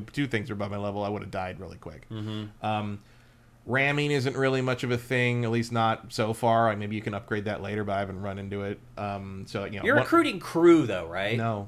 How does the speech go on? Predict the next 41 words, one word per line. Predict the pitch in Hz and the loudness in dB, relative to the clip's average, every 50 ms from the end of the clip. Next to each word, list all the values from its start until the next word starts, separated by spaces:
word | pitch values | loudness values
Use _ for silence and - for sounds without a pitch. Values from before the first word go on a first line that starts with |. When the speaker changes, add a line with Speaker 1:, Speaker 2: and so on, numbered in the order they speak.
| - - | -8 -4
Speaker 2:
Oh, | 131 156 | -2 0
you | 185 180 | 0 0
don't? | 147 160 190 254 254 160 - | -2 0 0 0 0 -2 0
'Cause | - 247 | 2 2
I | 277 | 4
thought | 277 - 339 320 294 | 6 6 4 6 4
I | 269 | 2
saw | 240 - 285 277 254 | 2 4 4 4 6
in | 240 | 4
one | 233 220 | 4 2
of | 214 | 2
the | 208 | 4
early, | 208 208 202 190 | 4 4 4 4
this | - - - 240 330 320 - | 2 0 0 2 2 2 2
one | 160 135 135 | 2 2 2
right | 151 165 170 | 4 2 2
here. | 208 247 175 120 - 143 | 4 4 2 2 2 0
You | 143 165 | -2 4
don't | 180 233 233 202 | 4 4 4 4
recruit | - - - 226 226 226 | 0 -2 -2 -4 -4 -4
these | 269 262 240 | -6 -8 -4
guys | - 254 247 254 240 | -2 0 0 0 0
to | 220 | -2
be | 202 214 214 | -2 -2 -2
on | 208 | 0
your | 196 185 | -2 -4
crew? | - - 196 190 202 214 | -4 0 0 2 2 4
Speaker 1:
No, | - 160 156 | 4 4 4
that's | 165 185 180 | 4 2 0
story | - - 151 151 151 147 127 | -2 -4 -2 0 0 0 2
driven. | 113 117 107 101 104 101 101 104 117 | 2 0 0 0 -2 -4 -6 -8 -6
They're | 120 123 127 | -4 -4 -4
just | 127 131 120 - - | -4 -6 -8 -6 -4
right | 117 110 - 95 | -2 -2 -2 -4
there. | 104 104 101 101 98 101 | -6 -4 -4 -4 -4 -4
Speaker 2:
Oh. | 147 175 | -2 0
Speaker 1:
And | 208 220 226 214 196 156 117 - | 2 2 2 0 0 0 2 4
actually, | 160 165 - - 160 147 | 4 4 4 2 2 2
the, | 135 143 139 135 147 123 139 | 4 4 4 4 4 4 4
that | 143 170 165 135 | 6 4 6 6
guy, | 135 139 147 156 175 214 226 214 | 4 6 6 6 6 4 2 -2